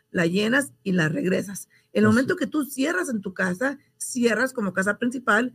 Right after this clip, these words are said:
Speaker 1: cierras como casa de inversión, pero el impuesto que ya está asignado a esa propiedad para ese año, ahí se va a quedar hasta que se renueve en abril o mayo
Speaker 2: Y
Speaker 1: del
Speaker 2: como
Speaker 1: año
Speaker 2: que está
Speaker 1: siguiente.
Speaker 2: cambiando cada año, ¿no?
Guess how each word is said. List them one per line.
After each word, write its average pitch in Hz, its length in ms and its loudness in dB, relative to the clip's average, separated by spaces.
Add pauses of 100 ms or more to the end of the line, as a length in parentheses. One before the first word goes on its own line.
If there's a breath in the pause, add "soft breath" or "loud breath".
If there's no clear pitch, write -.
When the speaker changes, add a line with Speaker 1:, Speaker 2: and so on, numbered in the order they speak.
(180 soft breath)
Speaker 1:
cierras 208 280 2
como 208 200 -2
casa 190 180 -2
de 202 80 0
inversión, 277 600 0 (260 soft breath)
pero 214 140 4
el 196 80 2
impuesto 226 340 -2
que 226 120 4
ya 226 80 4
está 226 120 -4
asignado 226 340 2
a 220 60 6
esa 226 140 -2
propiedad 214 420 0
para 185 140 4
ese 196 160 -2
año, 294 260 0
ahí 185 160 2
se 190 120 0
va 196 80 2
a 190 60 -6
quedar 214 300 2 (260)
hasta 208 320 2
que 214 100 -6
se 185 100 0
renueve 175 480 2
en 165 140 2
abril 170 460 2
o 165 100 0
mayo 165 240 4
Speaker 2:
Y - 20 10
Speaker 1:
del 170 100 8
Speaker 2:
como 180 140 8
Speaker 1:
año 165 80 4
Speaker 2:
que 156 60 2
está - 20 4 (140)
Speaker 1:
siguiente. - 60 2
Speaker 2:
cambiando 214 380 6
cada 208 240 0
año, 208 240 0
¿no? 180 220 -6